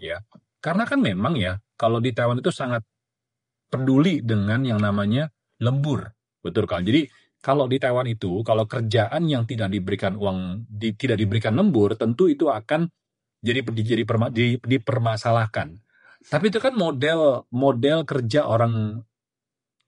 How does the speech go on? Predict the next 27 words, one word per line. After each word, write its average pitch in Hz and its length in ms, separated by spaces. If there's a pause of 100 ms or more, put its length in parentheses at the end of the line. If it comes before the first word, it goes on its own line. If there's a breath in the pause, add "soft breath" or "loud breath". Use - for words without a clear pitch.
(120)
pada, 107 480
boleh 101 240
bilang, 123 160
konservatif 135 640
ya. 80 160
Maksudnya, 139 400 (240)
bang-, 113 320
apa, 180 320
kerja 117 400
di 113 80
kantor 101 320
jam 98 160
delapan, 95 320
jam 107 160
sembilan, 107 400
pulang 113 240
jam 95 80
lima 95 240
sore. 107 320 (400)
Tetapi 202 240
pada 175 240
kenyataannya, 147 960
dengan 160 320
ada 135 240
kemudahannya 120 800
WhatsApp 139 560
lah, 123 240